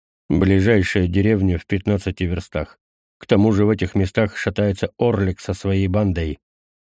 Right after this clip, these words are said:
Понимаете, что это значит? Смотрите, на плане лесоразработка должна была начаться вот где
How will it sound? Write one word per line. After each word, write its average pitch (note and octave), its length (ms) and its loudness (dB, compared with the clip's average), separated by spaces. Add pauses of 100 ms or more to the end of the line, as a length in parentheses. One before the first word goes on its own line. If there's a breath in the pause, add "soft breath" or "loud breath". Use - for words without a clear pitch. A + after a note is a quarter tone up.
(340)
Понимаете, G2 640 0 (260)
что - 280 0
это G2+ 220 0
значит? G2+ 480 -2 (560)
Смотрите, F#2+ 720 -2 (500)
на G2 180 4
плане B2+ 400 4
лесоразработка A#2 880 0
должна A2+ 580 2
была A2+ 220 0
начаться A#2 600 0
вот A2 460 2
где G2+ 520 0